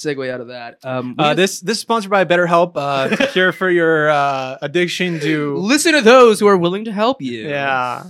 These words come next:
Speaker 1: Uh, what do you think about, uh, A I? We touched about it and kinda give our opinions.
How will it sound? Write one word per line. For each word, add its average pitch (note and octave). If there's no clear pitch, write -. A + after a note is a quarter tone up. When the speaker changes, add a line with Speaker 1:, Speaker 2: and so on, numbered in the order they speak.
Speaker 1:
Uh, C3+
what E3
do A#3+
you C#4+
think C#4+
about, B3
uh, F3
A D#3
I? C3
We D3+
touched F3+
about F#3
it F#3+
and C#3
kinda D3+
give C3+
our B2+
opinions. D#3